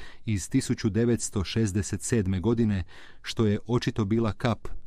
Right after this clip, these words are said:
koja je prelila čašu drugu Titu, jer ga je ubrzo nakon toga izbacio iz komunističke partije te je uklonjen sa sveučilišta na kojem je predavao. Međutim, komunisti ne samo da nisu uspjeli zastrašiti Tuđmana,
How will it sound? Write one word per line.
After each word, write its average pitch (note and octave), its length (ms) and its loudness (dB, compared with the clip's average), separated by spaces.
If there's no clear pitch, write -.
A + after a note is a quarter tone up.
koja G#2 240 2
je G2 100 2
prelila A2 440 2
čašu A2 360 0
drugu G#2 300 2
Titu, G2 460 0
jer G2+ 200 2
ga G#2 120 0
je G2+ 180 0
ubrzo A#2+ 400 4
nakon G#2 300 0
toga G#2 240 2
izbacio G2+ 720 0
iz G2 240 -4
komunističke G#2 680 0
partije A2 420 0
te A2 120 -2
je G#2 80 2
uklonjen G2+ 560 2
sa - 140 -4
sveučilišta A2 720 2
na F#2 80 2
kojem G#2 260 0
je G2 80 0
predavao. F2 720 -2
Međutim, A#2+ 480 4
komunisti A2+ 580 4
ne A#2+ 140 4
samo A2+ 280 2
da G#2 120 2
nisu A#2 320 4
uspjeli A2 440 2
zastrašiti G2+ 720 0
Tuđmana, G2 560 0